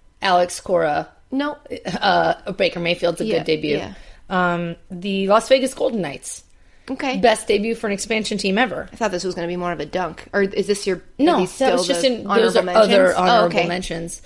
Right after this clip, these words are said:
Speaker 2: Okay.
Speaker 1: Um, that all got, you know, second, third,
Speaker 2: I know
Speaker 1: fourth
Speaker 2: what you're
Speaker 1: place
Speaker 2: gonna
Speaker 1: to Gritty.
Speaker 2: Yeah.
Speaker 1: The debut of a groundbreaking cover model.
Speaker 2: Gender bending.
Speaker 1: Gender bending,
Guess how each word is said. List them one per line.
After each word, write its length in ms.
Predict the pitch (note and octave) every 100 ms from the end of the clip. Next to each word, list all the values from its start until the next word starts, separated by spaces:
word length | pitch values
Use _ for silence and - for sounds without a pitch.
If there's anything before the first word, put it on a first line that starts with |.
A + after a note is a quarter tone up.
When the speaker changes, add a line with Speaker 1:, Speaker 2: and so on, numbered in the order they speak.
| A3
Speaker 2:
Okay. 260 | G#3 F#3
Speaker 1:
Um, 400 | G3 F3 E3+ E3 -
that 160 | F#3 E3+
all 500 | F#3 F3+ F3+ F3 -
got, 340 | - F3+ E3 - -
you 100 | F#3
know, 80 |
second, 360 | F3 - F3+ G3
third, 180 | F3 G#3
Speaker 2:
I 20 |
know 120 | G#3
Speaker 1:
fourth 140 | - -
Speaker 2:
what 140 | -
you're 120 | -
Speaker 1:
place 180 | - -
Speaker 2:
gonna 120 | D#3+ - -
Speaker 1:
to 720 | - - F#3+ F3+ E3+ E3 - - - -
Gritty. 420 | F3+ G3+ D#3+ E3 - - -
Speaker 2:
Yeah. 220 | A#3 G3+ - - - -
Speaker 1:
The 80 |
debut 580 | F3 F#3 G3 E3 C3+ - - - -
of 320 | E3 D#3+ D#3
a 60 | F3
groundbreaking 800 | D#3+ E3+ G3+ D#3 C#3+ D#3 D#3 D3+ - - - - - -
cover 380 | - - C4 F3+
model. 500 | D#3 C#3 C#3 D#3 -
Speaker 2:
Gender 300 | - A3 G#3+
bending. 500 | G3+ G#3 G#3 F#3+ F3+ F3+
Speaker 1:
Gender 380 | F3+ C#4+ E4
bending, 640 | A#3+ A3+ A3+ A3 A3 G#3+